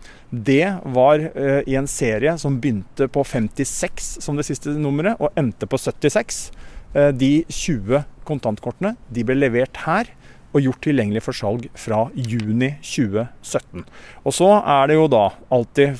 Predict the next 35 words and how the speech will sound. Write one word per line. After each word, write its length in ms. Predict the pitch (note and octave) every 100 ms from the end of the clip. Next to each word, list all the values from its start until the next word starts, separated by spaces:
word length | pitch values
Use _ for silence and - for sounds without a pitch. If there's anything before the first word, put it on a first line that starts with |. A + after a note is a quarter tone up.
| -
eller 420 | A#2+ A#2 B2 B2
i 40 |
hvert 120 | A2+ -
fall 160 | C3+
ofte 240 | A#2+ - A2
for 80 |
politiet, 500 | A2 B2 A2+ A2 D3+
at 140 | B2+ -
det 300 | B2+ B2+ C3
er 80 | A#2
ikke 160 | C#3
så 340 | C3 - A#2 F#2+
enkelt. 380 | A2+ G#2 - C3+
Det 120 | B2+ A#2
dukker 220 | - G#2+
opp 120 | -
noen 200 | B2+ D#3
fartshumper, 600 | - G#2 - A2 - D3
for 80 | D#3
å 20 |
kalle 220 | C3 A2
det 80 | B2
det. 160 | E3 A3+ - - - - -
Man 180 | B2+ C3+
vet 280 | A#2+ A2 -
ikke 360 | C3+ - F3 F#3+ -
når 540 | B2+ B2 A#2 A#2+ C#3+ D3+ - - - C3+
dette 320 | B2 B2 A#2+
sekstiåtte-nummeret 960 | C3 - - C3 - G#2 G2+ A2 D3
som 120 | D3+ C3+
man 140 | C3
er 200 | A#2+ G#2+
mest 420 | A#2+ A2 - -
interessert 540 | B2+ A2+ C3+ C#3+ D3 G#3+
i, 140 | B3